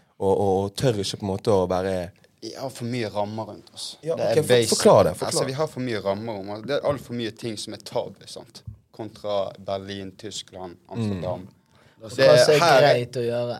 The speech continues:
Speaker 2: Ja, altså, vi har skapt en sånn ting. Dette er greit å gjøre, dette er ikke greit å gjøre. Og du vil jo ikke være på den som er ikke greit, for da blir jo du sett på, på en sånn
Speaker 3: Med andre
Speaker 2: Ja, ja. Og det er jo litt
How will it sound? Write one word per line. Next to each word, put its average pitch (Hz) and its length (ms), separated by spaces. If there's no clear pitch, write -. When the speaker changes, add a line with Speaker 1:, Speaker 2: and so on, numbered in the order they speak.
Speaker 2:
Ja, 160 160
altså, 165 220
vi 170 80
har 160 80
skapt - 400
en 117 80
sånn 123 160
ting. 113 240
Dette 123 380
er 104 220
greit 107 220
å 107 80
gjøre, 123 200
dette - 280
er - 20
ikke - 220
greit - 180
å - 60
gjøre. - 180
Og 110 100
du 123 100
vil 120 200
jo 95 80
ikke 117 140
være 113 160
på 117 80
den 107 100
som - 80
er - 80
ikke - 220
greit, 92 180
for 101 80
da 104 140
blir 98 180
jo - 20
du 107 80
sett 104 240
på, 104 120
på 113 80
en 104 80
sånn 104 220
Speaker 3:
Med 151 100
andre 139 440
Speaker 2:
Ja, 127 220
ja. 139 160
Og 143 120
det 180 80
er 147 260
jo 120 60
litt 123 300